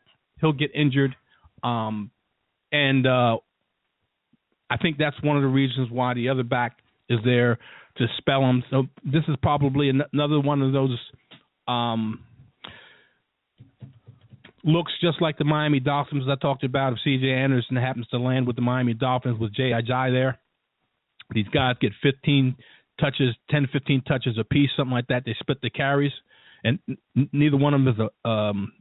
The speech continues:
bona fide workhorse back. Uh, it's running back by committee, and I, I, like a lot of, of you fantasy, um, players, do not like that. Um, you don't have a clear-cut running back, excuse me,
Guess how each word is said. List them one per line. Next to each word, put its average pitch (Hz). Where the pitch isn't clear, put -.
bona 147
fide 131
workhorse 135
back. 139
Uh, 101
it's 110
running 135
back 139
by 127
committee, 131
and 113
I, 104
I, 113
like 113
a 113
lot 113
of, 120
of 110
you 110
fantasy, 113
um, 101
players, 123
do 113
not 113
like 117
that. 113
Um, 104
you 107
don't 110
have 117
a 113
clear-cut 117
running 123
back, 123
excuse -
me, 95